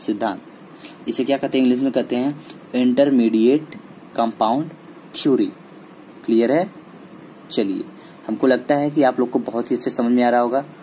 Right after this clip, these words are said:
और जिसको समझ नहीं आ रहा है तो वो समझने की कोशिश करे। ठीक है, क्योंकि ये chapter जो है, थोड़ा difficult type का है, इसमें theory सारा है, तो इसमें boring हो सकता है आपको, लेकिन boring नहीं होना है। ठीक है, चलिए, मज़े के साथ पढ़ना है आप लोग को, तो आप लोग तैयार रहिए। देखिए,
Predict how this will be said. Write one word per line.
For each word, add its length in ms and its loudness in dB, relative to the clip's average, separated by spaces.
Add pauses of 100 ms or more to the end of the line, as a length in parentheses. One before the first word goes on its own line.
(220)
और 80 -2
जिसको 220 -4
समझ 220 0
नहीं 160 2
आ 40 4
रहा 120 0
है 60 -4
तो 80 0
वो 60 2
समझने 360 0
की 120 2
कोशिश 360 -2
करे। 220 -4
ठीक 220 -4
है, 100 0
क्योंकि 480 -6
ये 40 2
chapter 400 0
जो 120 2
है, 80 0
थोड़ा 240 0
difficult 640 -2
type 200 0
का 80 2
है, 60 0
इसमें 180 -4
theory 280 0
सारा 240 0
है, 360 -6 (260)
तो 60 0
इसमें 220 2
boring 300 4
हो 120 -4
सकता 300 -2
है 60 4
आपको, 200 -2
लेकिन 280 0
boring 240 0
नहीं 140 0
होना 260 0
है। 160 -4 (500)
ठीक 180 -4
है, 140 -2 (540)
चलिए, 320 -4 (380)
मज़े 260 2
के 100 0
साथ 160 0
पढ़ना 320 -2
है 60 -4
आप 80 -14
लोग 120 -4
को, 100 -2
तो 120 -4
आप 200 0
लोग 160 -2
तैयार 240 0
रहिए। 280 0
देखिए, 440 -2